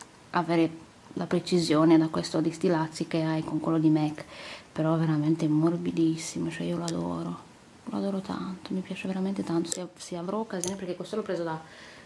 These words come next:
eh, cos-, cocktail cosmetics punto co punto U K,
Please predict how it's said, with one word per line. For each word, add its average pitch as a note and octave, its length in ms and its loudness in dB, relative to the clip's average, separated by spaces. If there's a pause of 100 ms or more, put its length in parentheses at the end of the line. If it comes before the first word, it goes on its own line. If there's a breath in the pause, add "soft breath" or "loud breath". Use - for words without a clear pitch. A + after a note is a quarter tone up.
eh, D#3+ 120 -6
cos-, D#3+ 380 -8
cocktail F3 460 -4
cosmetics F3 800 -2 (540)
punto E3+ 380 -4
co E3+ 140 -6
punto E3+ 320 -6
U F3+ 180 -2
K, F#3+ 340 -4